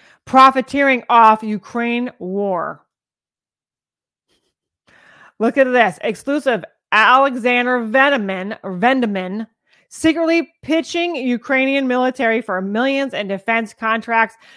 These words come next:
Vendeman proposed that the twelve million dollars in initial funding his company, Trident Support, would bring support closer. Now, this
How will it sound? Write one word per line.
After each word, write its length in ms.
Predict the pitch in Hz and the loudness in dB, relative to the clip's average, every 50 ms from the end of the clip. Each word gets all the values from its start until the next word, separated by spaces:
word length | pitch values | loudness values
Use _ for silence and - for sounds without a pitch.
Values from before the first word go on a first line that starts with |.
| - 202 - | -20 -12 -4
Vendeman 600 | 180 220 247 277 285 311 311 302 302 302 302 285 | 2 2 4 4 4 4 4 4 2 2 0 -2
proposed 560 | - 233 214 - - 240 233 233 233 226 196 | -4 -4 -4 -2 2 4 4 4 4 2 0
that 160 | 214 190 - | -2 -4 -2
the 80 | 202 185 | -4 -8
twelve 380 | - - - 247 254 269 247 233 | -8 -4 0 0 2 2 0 -2
million 300 | 247 254 254 254 247 226 | -2 -4 -2 -2 0 2
dollars 360 | 233 214 214 220 214 196 202 | 4 4 4 4 2 0 -4
in 80 | 202 | -8
initial 480 | 196 190 180 196 226 254 247 - 277 262 | -10 -8 -6 -4 -4 -4 -4 -4 -6 -6
funding 440 | - - 208 196 190 190 190 190 - _ _ _ _ _ | -4 -4 -4 -2 -2 -4 -8 -10 -10 _ _ _ _ _
his 240 | - 240 269 311 - | 2 2 2 2 2
company, 560 | - - 262 240 - - 214 208 208 214 - _ _ _ _ _ | 0 0 2 2 0 -2 -4 -6 -6 -6 -8 _ _ _ _ _
Trident 500 | - - 247 247 233 247 269 302 285 269 | -10 -2 2 4 4 4 4 2 -2 -4
Support, 540 | - 302 247 - 247 226 220 226 214 208 - _ _ _ _ _ _ _ - | -6 -10 -8 -4 -2 0 2 2 2 0 -2 _ _ _ _ _ _ _ -6
would 600 | 185 196 233 254 262 277 294 311 269 226 208 185 | -2 4 6 6 6 6 6 4 0 -2 -4 -6
bring 320 | 220 233 233 233 226 233 | -4 -4 -4 -4 -4 -6
support 540 | 233 - 226 - - 226 220 220 - - _ | -8 -10 -12 -12 -6 -4 -4 -4 -4 -6 _
closer. 560 | - 214 196 190 170 - 170 165 160 - _ _ _ _ _ _ _ _ _ _ _ _ _ _ _ _ _ - | -6 -6 -4 -4 -4 -8 -10 -12 -12 -14 _ _ _ _ _ _ _ _ _ _ _ _ _ _ _ _ _ -8
Now, 420 | 196 220 226 214 185 139 123 - _ _ _ _ _ _ _ _ _ _ _ - | -4 0 0 0 0 -2 -6 -10 _ _ _ _ _ _ _ _ _ _ _ -8
this 480 | 175 180 247 294 349 381 - - - | -2 2 4 4 4 2 -2 -12 -20